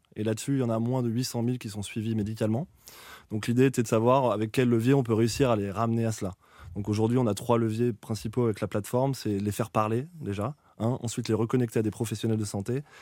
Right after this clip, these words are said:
et trois, surtout éviter plein de, de, beaucoup de comportements à risque de gens qui achètent des médicaments contrefaits sur Internet sans consulter.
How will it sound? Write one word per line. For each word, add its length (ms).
et 80
trois, 220
surtout 280
éviter 420
plein 200
de, 100
de, 160
beaucoup 400
de 60
comportements 500
à 40
risque 240
de 100
gens 140
qui 140
achètent 280
des 160
médicaments 420
contrefaits 400
sur 140
Internet 340
sans 160
consulter. 360